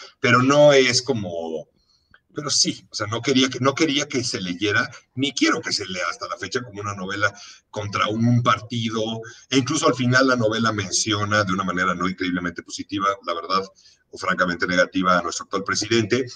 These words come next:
Tampoco quería que se leyera como algo en contra de Morena o de López Obrador, o sea, de verdad eso no es, o sea, yo lo veo como una novela histórica hasta cierto punto, sobre un momento muy específico en la historia de nuestro país,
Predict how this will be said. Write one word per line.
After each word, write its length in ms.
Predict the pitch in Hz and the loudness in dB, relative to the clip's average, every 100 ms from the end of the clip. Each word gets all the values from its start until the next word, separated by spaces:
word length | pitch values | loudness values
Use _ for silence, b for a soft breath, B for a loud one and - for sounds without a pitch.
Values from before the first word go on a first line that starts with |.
| - | -6
Tampoco 320 | 196 240 262 | 2 4 4
quería 220 | - 190 | 6 4
que 60 | 190 | 4
se 120 | 175 | 2
leyera 340 | 160 165 185 | 2 2 0
como 200 | - 151 | -2 0
algo 140 | 180 170 | 0 0
en 80 | 160 | -2
contra 280 | 180 165 | -4 -4
de 160 | 160 160 | -2 -2
Morena 380 | 151 170 185 165 | -4 -4 -4 -2
o 40 | |
de 80 | 139 | 0
López 240 | 156 160 185 | 0 -2 -4
Obrador, 160 | 151 | -4
o 40 | - | 0
sea, 160 | 156 B B _ | 0 B B _
de 80 | - | -2
verdad 200 | 127 156 | 4 6
eso 200 | 170 165 | 6 6
no 160 | 139 131 | 4 4
es, 140 | 117 | 2
o 40 | - | -2
sea, 140 | 95 | 2
yo 140 | 107 | 6
lo 100 | 135 | 6
veo 160 | 131 131 | 6 4
como 160 | 120 120 | 2 -2
una 80 | |
novela 340 | 101 98 107 107 | -2 -2 0 0
histórica 600 | 95 - 104 123 127 190 | 0 -4 -2 -2 -2 -4
hasta 160 | 190 - | -6 -8
cierto 240 | 196 196 | -8 -8
punto, 280 | - 202 175 | -8 -8 -6
sobre 240 | - 92 | -4 -2
un 80 | 98 | -2
momento 320 | 92 92 92 | 0 -2 -2
muy 160 | 92 95 | 2 2
específico 680 | 95 - - 90 117 104 87 | 2 0 -4 -2 -6 -4 -6
en 80 | |
la 100 | 85 | -4
historia 320 | 82 - 101 98 | -4 -2 2 2
de 100 | 92 | 2
nuestro 260 | - 90 | -6 -8
país, 360 | 87 92 165 | -2 2 2